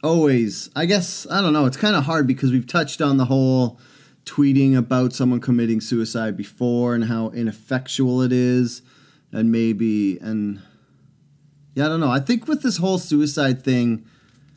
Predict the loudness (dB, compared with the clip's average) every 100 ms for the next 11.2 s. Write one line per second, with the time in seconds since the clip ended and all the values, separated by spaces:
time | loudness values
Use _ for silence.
0 | _ _ _ _ _ _ -2 0 2 2
1 | 2 0 0 2 4 4 4 4 2 2
2 | 2 4 4 4 2 2 2 4 2 2
3 | 2 2 2 0 -2 -2 -2 -2 -2 -2
4 | -2 -4 -6 -8 -8 -6 -4 -4 -6 -8
5 | -8 _ _ -20 -20 _ -6 0 0 2
6 | 0 0 2 0 0 2 2 2 -2 -2
7 | 0 0 0 -2 -4 -2 -2 -2 -2 -2
8 | -2 -4 -4 -4 -2 -2 2 2 2 -2
9 | -2 -4 -4 -4 0 0 -2 -6 -6 -4
10 | -6 -8 -14 _ _ _ _ -4 0 2
11 | 0 -2